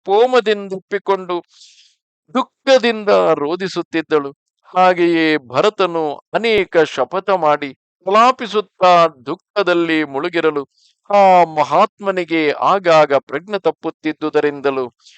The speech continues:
ದುಃಖಾತಿಶಯದಿಂದಲೂ ಮನಸ್ಸು ಸ್ಥಿಮಿತವಾಗಿಲ್ಲದೆ ಕದಲಿ ಹೋಯಿತು. ಹೀಗೆ ಆತನು ಬುದ್ಧಿಗೆಟ್ಟು ಹುಚ್ಚನಂತೆ ಪ್ರಲಾಪಿಸುತ್ತಾ,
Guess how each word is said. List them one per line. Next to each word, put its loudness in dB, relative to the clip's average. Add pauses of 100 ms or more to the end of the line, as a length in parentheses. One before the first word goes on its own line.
(160)
ದುಃಖಾತಿಶಯದಿಂದಲೂ 0
ಮನಸ್ಸು -4
ಸ್ಥಿಮಿತವಾಗಿಲ್ಲದೆ -4
ಕದಲಿ -6
ಹೋಯಿತು. -12 (320)
ಹೀಗೆ -6
ಆತನು -4 (420)
ಬುದ್ಧಿಗೆಟ್ಟು -2
ಹುಚ್ಚನಂತೆ -4
ಪ್ರಲಾಪಿಸುತ್ತಾ, -2